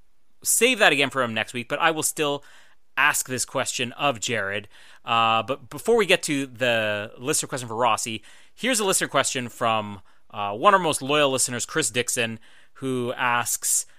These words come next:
uh, this is, this is an interesting one, 'cause I got an interesting answer for this. I'm curious to see what you think. What food and drinks do you like to consume while you guys watch The Amazing Race Canada? Jared, you take it first. What food and drinks do you consume while you're watching Amazing Race Canada?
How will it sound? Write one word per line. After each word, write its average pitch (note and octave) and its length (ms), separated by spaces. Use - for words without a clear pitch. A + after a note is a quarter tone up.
uh, G#2+ 340
this C#3+ 220
is, C3 80
this A2+ 120
is - 60
an C3+ 60
interesting C3+ 280
one, A2 160
'cause A2 140
I C3 100
got E3+ 140
an E3 60
interesting D#3+ 340
answer D3 240
for G#2+ 80
this. G#2+ 180
I'm G#2+ 160
curious C#3 220
to - 60
see C3 80
what A#2 100
you A2 80
think. - 160
What F3 240
food G3+ 300
and E3+ 100
drinks C#3 380
do C3+ 100
you C3+ 160
like C#3 260
to - 100
consume F3+ 500
while C3+ 140
you B2+ 100
guys B2+ 240
watch G#2 320
The B2+ 140
Amazing C3 320
Race D#3 160
Canada? D3 500
Jared, C#3+ 400
you E3 140
take G3+ 180
it F3+ 80
first. A2+ 240
What E3+ 160
food F#3+ 220
and D3+ 100
drinks C#3+ 220
do - 80
you A#2+ 40
consume A#2+ 360
while A2+ 100
you're G#2+ 100
watching G#2+ 360
Amazing F#2+ 300
Race F#2 120
Canada? F2+ 400